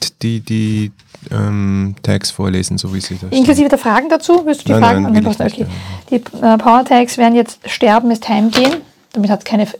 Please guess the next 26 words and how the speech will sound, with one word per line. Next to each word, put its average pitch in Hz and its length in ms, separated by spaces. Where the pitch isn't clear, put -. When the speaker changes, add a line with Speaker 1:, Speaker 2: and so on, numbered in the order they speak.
Speaker 2:
ich - 160
fürchte 240 280
mich 196 120
nicht 208 220
vor, 196 260
vor 226 140
dem 202 60
Sterben, 196 320
ne? 220 220
Ähm, 220 460
dann 226 320
Glaube 220 380
an 214 160
Gerechtigkeit. 220 840
Drüben, 208 460
Speaker 1:
Mhm. 123 120
Speaker 2:
die 233 40
Leute 220 200
kriegen, 214 220
was 208 100
sie 214 60
brauchen. 226 220
Ähm, 226 420
und 233 100
ein 247 60
Schmerzmittelprofi. - 960